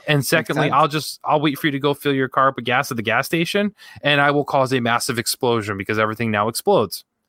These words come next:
Speaker 1: If I blow
Speaker 2: Oh,
Speaker 1: up a
Speaker 2: that
Speaker 1: gas
Speaker 2: makes
Speaker 1: tank,
Speaker 2: sense.
Speaker 1: it blows up. And I did that to somebody the other day. They were filling the gas tank, and I started shooting at their car,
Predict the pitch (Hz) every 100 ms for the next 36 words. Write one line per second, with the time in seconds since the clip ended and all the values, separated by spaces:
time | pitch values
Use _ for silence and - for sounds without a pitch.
0 | _ 113 - 294 220 123 120 143 208 151
1 | 135 147 247 - - 254 240 240 247 277
2 | 233 - - 151 139 139 135 131 123 160
3 | 120 107 - 107 107 110 107 107 117 131
4 | 117 110 117 123 - 151 117 101 101 -
5 | _ - - - - 123 113 110 - 123
6 | 117 107 - 131 151